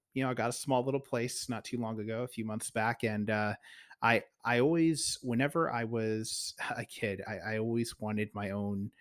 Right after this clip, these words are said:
um, you know, w-,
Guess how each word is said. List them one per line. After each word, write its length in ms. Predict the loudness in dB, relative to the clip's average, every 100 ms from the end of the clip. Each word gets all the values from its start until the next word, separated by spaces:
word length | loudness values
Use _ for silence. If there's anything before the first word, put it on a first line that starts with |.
| -20 -20 _ -4
um, 500 | 0 0 -2 -4 -8 _ _ _ _ _ _ -2
you 160 | 0
know, 300 | 0 -4 -8 _ _ _ _ _ -6
w-, 280 | -4 -4